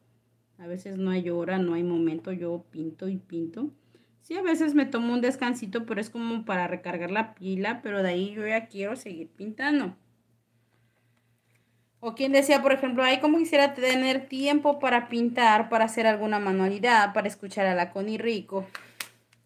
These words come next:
Pues gracias a Dios, pues ahí está el tiempo, ¿no? Desafortunadamente, pues, ha habido muchas pérdidas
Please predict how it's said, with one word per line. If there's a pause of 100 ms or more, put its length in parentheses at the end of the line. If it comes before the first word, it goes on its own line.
(1160)
Pues
gracias
a
Dios, (240)
pues
ahí
está
el
tiempo,
¿no? (460)
Desafortunadamente,
pues, (460)
ha
habido
muchas
pérdidas